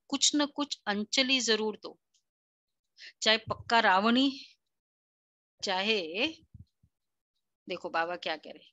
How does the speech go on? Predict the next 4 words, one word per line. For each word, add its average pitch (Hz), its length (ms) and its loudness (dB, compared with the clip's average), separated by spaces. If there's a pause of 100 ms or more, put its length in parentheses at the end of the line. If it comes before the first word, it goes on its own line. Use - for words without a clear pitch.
(140)
"कैसा 202 500 2
भी 247 280 0
हो, - 300 4 (1000)
लेकिन 220 360 -4